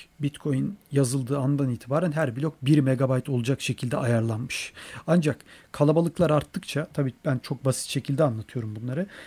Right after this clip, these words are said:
Kalabalıklar arttıkça, işlem sayısı arttıkça bu bir megabayt blok başına yetmemeye başlıyor. Bu sefer diyorlar ki, Biz bunları arttıralım, daha rahat insanlar işlem yapsın, daha hızlı olsun, işlem ücretleri de bu şekilde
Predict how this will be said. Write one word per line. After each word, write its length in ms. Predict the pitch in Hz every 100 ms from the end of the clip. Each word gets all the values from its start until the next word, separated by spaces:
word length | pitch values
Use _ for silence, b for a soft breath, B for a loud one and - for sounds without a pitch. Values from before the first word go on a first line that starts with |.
| B
Kalabalıklar 560 | - 185 175 156 - 156
arttıkça, 640 | 165 - 151 - 135 147 B B B
işlem 520 | 151 - - 247 165
sayısı 380 | - 151 131 143
arttıkça 680 | 151 - - - - 180 185
bu 240 | 135 160
bir 120 | 180 185
megabayt 680 | 156 135 143 185 202 - b b b
blok 340 | 127 175 -
başına 420 | 139 - 165 202 202 B -
yetmemeye 580 | 160 160 135 117 110
başlıyor. 420 | 113 - - 165 143 _ B B B B
Bu 40 | 180
sefer 360 | 196 185 175
diyorlar 380 | 156 208 233 -
ki, 160 | - 123 b -
Biz 180 | 170 170
bunları 280 | 180 185
arttıralım, 560 | 202 151 - 156 147 110 -
daha 200 | 147 160
rahat 440 | 147 127 - - - _
insanlar 640 | 143 - 139 127 120 - - -
işlem 360 | - - 123
yapsın, 360 | 120 - - 160
daha 220 | 135 147
hızlı 200 | 156 147
olsun, 260 | 170 - 175 _
işlem 300 | - 175 151
ücretleri 460 | 123 127 - 135 135
de 100 | 143
bu 60 |
şekilde 460 | 143 135 147 160